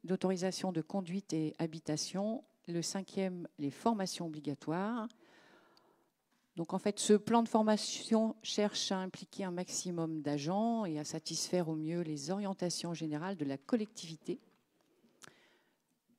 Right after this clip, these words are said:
Ce plan de formation n'est pas figé dans le temps. Les agents sont invités à s'inscrire au fil de l'eau. Les coûts de formation sont pris en charge par la commune lorsqu'ils ne le sont pas, lors-,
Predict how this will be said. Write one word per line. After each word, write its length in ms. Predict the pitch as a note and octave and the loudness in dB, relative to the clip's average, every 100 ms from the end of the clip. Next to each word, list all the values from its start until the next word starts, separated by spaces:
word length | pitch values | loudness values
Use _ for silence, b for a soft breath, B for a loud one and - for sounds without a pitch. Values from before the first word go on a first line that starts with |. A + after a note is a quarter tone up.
| _ _ _ | _ _ _
Ce 160 | - A#3+ | 0 2
plan 220 | B3 A#3+ | 4 4
de 60 | |
formation 420 | A#3+ A3+ A3+ - A#3+ | 8 8 8 6 4
n'est 100 | G#3 | 6
pas 140 | G3 | 4
figé 500 | - - C4 A#3 A#3 | 2 4 8 8 8
dans 140 | F#3 | 6
le 60 | F#3 | 0
temps. 400 | - G3+ C4 D4 - | 2 4 4 2 0
Les 360 | F#3 F3+ F#3 F#3 | -4 -2 0 2
agents 340 | F#3+ F#3 A3 | 2 4 2
sont 240 | - F#3+ F#3 | 2 -2 -2
invités 320 | F3 F3+ F#3 | -4 0 2
à 80 | F3 | 2
s'inscrire 560 | F3 E3 - G3 G3 | 0 -4 -2 0 0
au 80 | E3 | 0
fil 300 | - G3 G3 | -2 -6 0
de 80 | D#3+ | 2
l'eau. 360 | D3 E3+ B3 - B B B B B B B _ - | 6 6 4 2 B B B B B B B _ -6
Les 180 | F#3 A3 | -2 -2
coûts 220 | - C4+ | 2 2
de 60 | |
formation 580 | - A#3 A3 G#3 - A3 | 6 6 6 2 2 2
sont 180 | G#3 G3 | 2 -2
pris 160 | - F#3+ | 0 0
en 80 | |
charge 300 | F#3 F#3 F3 | 2 0 0
par 160 | - E3+ | -2 -2
la 100 | E3 | -2
commune 540 | - E3 F3 A3+ A#3 - - | 0 -2 2 0 0 -6 -2
lorsqu'ils 460 | F3 F#3 - F3+ F3 | -2 -2 -4 -4 0
ne 80 | |
le 80 | E3+ | -2
sont 220 | E3 E3+ | -2 -6
pas, 340 | - F3 F3 - - | 0 2 2 -2 -4
lors-, 240 | E3 - | -6 -6